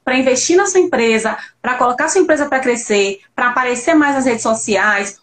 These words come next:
ou pra aparecer mais na televisão, pra panfletar, enfim. E você, por não ter se planejado, você pegar esse dinheiro da sua empresa e jogar na privada a descarga.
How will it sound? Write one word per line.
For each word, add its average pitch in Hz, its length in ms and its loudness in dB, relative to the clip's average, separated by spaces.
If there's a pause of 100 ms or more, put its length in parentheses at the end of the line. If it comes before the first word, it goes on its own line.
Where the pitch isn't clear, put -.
ou 254 140 4
pra 262 140 2
aparecer 262 440 0
mais 262 200 0
na 233 60 -6
televisão, 226 420 -2
pra 262 100 -2
panfletar, 277 440 0
enfim. 262 420 -2 (300)
E 339 160 4
você, 339 680 -2 (240)
por 302 160 4
não 320 280 4
ter 277 160 2
se 277 160 -4
planejado, 185 640 -2
você 226 180 -6
pegar 277 300 0
esse 359 260 -4
dinheiro 254 280 2
da 220 80 0
sua 220 160 -6
empresa 190 360 0
e 233 60 -2
jogar 269 360 0
na 277 120 -2
privada 294 340 2
a - 20 0
descarga. 208 520 -2